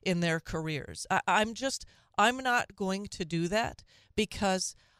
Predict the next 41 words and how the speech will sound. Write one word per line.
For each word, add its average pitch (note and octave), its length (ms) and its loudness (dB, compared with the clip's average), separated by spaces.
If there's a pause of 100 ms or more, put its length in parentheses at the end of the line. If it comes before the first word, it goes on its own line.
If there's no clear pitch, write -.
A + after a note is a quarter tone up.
(120)
I've C4 200 2
been E4+ 220 -2
married F3+ 420 -4
for, D3+ 600 -4
and C#3+ 200 -12
oh C#3+ 80 -4
my D#3 160 -6
gosh, E3+ 380 -6
how C#3+ 120 -10
sad, E3+ 440 -6
my C#3 100 -8
husband's D3+ 320 -10
probably D3+ 280 -8
listening D3+ 360 -10
right B2 160 -6
now B2+ 140 -8
if B2+ 100 -12
he's C#3+ 160 -14
in D3 80 -8
the D3+ 80 -8
car, F#3 360 -2 (420)
um, D#3 340 0 (220)
all, B3 260 2 (880)
thir-, C#4 220 -2
I A#3 140 2
think E4+ 240 -10
thirty F3 280 -8
years, - 480 -12 (380)
something F3 380 -4
like - 180 -10
<laughs> - 180 -8
that. - 220 -8 (340)
I E3 80 -4
think D#3+ 240 -8
we're - 140 -20
close D3 200 -8
to E3 80 -12
thirty E3+ 260 -12
years. F2 240 -10
<laughs> - 20 -2
Anyway, - 480 0